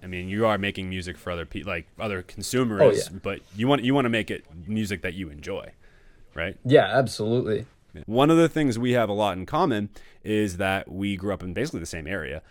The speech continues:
Speaker 1: And for those people that are listening, whether you're in Massachusetts or nationally or even somewhere ar-, around the world, Dev grew up in Salem, Massachusetts. And yes, that is the Salem, Massachusetts,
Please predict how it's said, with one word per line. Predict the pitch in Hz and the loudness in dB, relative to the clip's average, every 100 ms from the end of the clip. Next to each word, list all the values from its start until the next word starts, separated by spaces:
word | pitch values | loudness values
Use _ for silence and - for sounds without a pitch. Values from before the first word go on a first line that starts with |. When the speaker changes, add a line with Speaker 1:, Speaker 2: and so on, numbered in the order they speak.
| - _ | -20 _
Speaker 1:
And | - 101 98 95 98 | -4 0 0 0 -2
for | 113 | 2
those | 113 120 | 4 4
people | 127 113 113 | 2 0 2
that | 104 | 2
are | |
listening, | 101 110 117 110 107 | 2 0 0 -2 0
whether | 101 | 0
you're | 101 101 | -2 -2
in | |
Massachusetts | 101 101 - 110 104 101 - | -2 -2 -4 -8 -6 -6 -4
or | 92 92 90 - _ _ _ - | -2 -2 -4 -8 _ _ _ -6
nationally | 95 104 117 107 104 | -4 -2 -2 0 0
or | 104 95 85 143 - | 0 -2 -6 -16 -12
even | 101 95 95 92 - | -8 -6 -6 -8 -12
somewhere | - 98 98 | -10 -4 -2
ar-, | 98 95 | -2 -4
around | 101 104 98 | -2 0 0
the | |
world, | 92 110 107 98 - - - - _ _ | 0 2 2 0 -8 -20 -20 -20 _ _
Dev | 120 131 | 4 4
grew | 117 135 135 | 6 6 6
up | 123 | 6
in | |
Salem, | 107 117 117 113 | 0 2 2 4
Massachusetts. | 110 104 92 - 107 98 85 | 2 0 -2 -4 -2 -4 -6
And | 87 90 | -6 -2
yes, | 107 87 - | 0 0 -4
that | - 95 - | -2 -2 0
is | 110 95 87 | -2 -2 -2
the | 110 147 143 | 0 2 2
Salem, | - 110 101 95 | -2 -2 -2 -4
Massachusetts, | 92 87 87 - 85 - 87 - - | -4 -6 -10 -10 -10 -10 -12 -10 -14